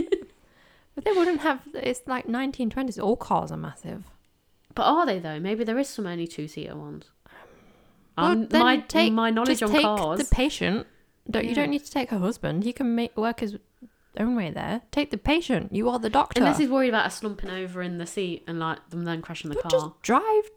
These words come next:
Speaker 2: Just take her yourself.
Speaker 1: Yeah, I don't,
Speaker 2: Deal
Speaker 1: I
Speaker 2: with
Speaker 1: don't
Speaker 2: that
Speaker 1: know the
Speaker 2: if
Speaker 1: reason.
Speaker 2: that happens.
Speaker 1: Maybe he didn't want the blood in his car.
Speaker 2: Oh.
Speaker 1: <laughs>
Speaker 2: Okay.
Speaker 1: I thought it was strange as well, but there's obviously a reason behind it.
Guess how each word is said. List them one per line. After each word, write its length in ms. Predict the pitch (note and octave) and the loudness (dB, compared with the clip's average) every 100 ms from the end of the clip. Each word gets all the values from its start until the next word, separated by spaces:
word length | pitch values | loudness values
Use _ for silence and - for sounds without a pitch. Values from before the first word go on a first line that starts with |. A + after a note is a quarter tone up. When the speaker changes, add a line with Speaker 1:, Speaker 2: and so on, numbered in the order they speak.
| _ | _
Speaker 2:
Just 220 | - - - | -10 -6 2
take 220 | E4 F#4+ | 2 4
her 60 | |
yourself. 600 | G4+ F#4 G4+ B4+ - - - _ _ G3 | 2 4 4 6 2 -2 -20 _ _ -2
Speaker 1:
Yeah, 200 | G#3 F3+ | 0 2
I 60 | |
don't, 160 | F#3 F#3 | 0 4
Speaker 2:
Deal 140 | E4 F4+ | 6 8
Speaker 1:
I 60 | |
Speaker 2:
with 80 | G4 | 6
Speaker 1:
don't 100 | A#3 | 6
Speaker 2:
that 60 | E4+ | 6
Speaker 1:
know 140 | C#4+ | 6
the 60 | G3 | 6
Speaker 2:
if 60 | F#4+ | 4
Speaker 1:
reason. 360 | E4 D#4 D#4+ | 4 4 2
Speaker 2:
that 160 | F#3+ - - | 0 -4 -12
happens. 120 | - - - | -14 -14 0
Speaker 1:
Maybe 160 | A3 B3+ | 2 4
he 40 | |
didn't 120 | B3+ G#3 | 4 2
want 80 | F#3+ | 0
the 60 | |
blood 180 | F#3 F3+ | 0 0
in 100 | D#3+ | -4
his 100 | D3 | -6
car. 460 | D#3 C#3+ D3+ F#3+ F3 - - | -6 -6 -6 -10 -12 -12 -4
Speaker 2:
Oh. 140 | B3 | -2
Speaker 1:
<laughs> 0 | - - - D4+ - _ _ - | -4 -6 -6 -6 -8 _ _ -8
Speaker 2:
Okay. 360 | - F#3+ F3 - E4+ - _ _ _ _ _ _ _ - - - - - - | -4 -2 -2 -2 -6 -8 _ _ _ _ _ _ _ -20 -18 -16 -16 -2 4
Speaker 1:
I 140 | D#4 | 4
thought 200 | D#4+ A#3+ | 4 2
it 80 | A#3 | 2
was 100 | A3 | 0
strange 320 | - G3+ F#3 | -2 -2 -2
as 80 | F3+ | -2
well, 240 | F3+ E3 | 0 0
but 440 | E3 E3+ E3 - _ | 0 -2 -2 -4 _
there's 180 | F#3 G#3+ | -2 2
obviously 340 | A#3 A3+ A3+ G3+ | 2 0 0 0
a 60 | |
reason 300 | F#3 F#3 F#3 | 2 0 0
behind 360 | E3 D#3+ D3 D3 | -2 -2 -4 -4
it. 220 | C#3 | -8